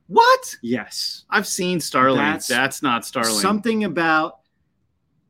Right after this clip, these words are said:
Speaker 2: that, the way that they captured it is not actually coming out of the volcano, but it's,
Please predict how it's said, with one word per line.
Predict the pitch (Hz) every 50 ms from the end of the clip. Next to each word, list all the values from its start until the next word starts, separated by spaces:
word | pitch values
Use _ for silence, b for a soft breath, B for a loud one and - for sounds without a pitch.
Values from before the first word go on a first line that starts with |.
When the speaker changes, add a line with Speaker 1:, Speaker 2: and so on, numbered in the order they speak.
| _ -
Speaker 2:
that, | 143 160 156 160 - - _ _
the | 165 139 127 147 147 147
way | 143 147 170 180 185 190
that | 175 180 175 180
they | 170 165 165
captured | - - - - 302 156 151 151 - - 151 131 135
it | 135 131 131 -
is | 147 123 113
not | 123 123 127 139 151 160 165
actually | 160 156 143 - - 143 131
coming | - 131 139 135 131
out | 131 131 127
of | 123
the | 113 110
volcano, | 117 117 - _ _ 139 135 131 120 113 107 104 101 98 98 _ _ _ _ _ 113 104
but | - 127 123 120 117
it's, | 117 113 110 - - - - -